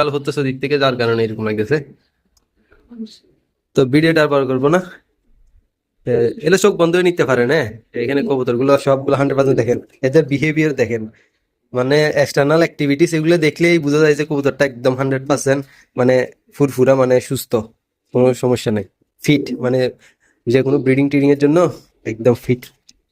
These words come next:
সবগুলো আমি জোড়া মিলানো শেষ, যার যেটা পছন্দ সে সেটা নিতে পারবেন। all বাংলাদেশ ডেলিভারি পসিবল,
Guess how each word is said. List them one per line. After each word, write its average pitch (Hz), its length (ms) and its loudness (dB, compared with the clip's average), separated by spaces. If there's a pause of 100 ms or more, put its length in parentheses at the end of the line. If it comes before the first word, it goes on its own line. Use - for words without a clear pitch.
(100)
সবগুলো 147 340 0
আমি 160 140 4
জোড়া 160 160 6
মিলানো 139 320 0 (180)
শেষ, 160 200 -2 (760)
যার 131 180 0
যেটা 131 240 -2
পছন্দ 151 240 -2 (640)
সে - 140 0
সেটা 143 280 0
নিতে 143 200 0
পারবেন। 139 240 0 (880)
all 135 140 2
বাংলাদেশ 139 400 -2
ডেলিভারি 127 400 -2
পসিবল, 131 400 -2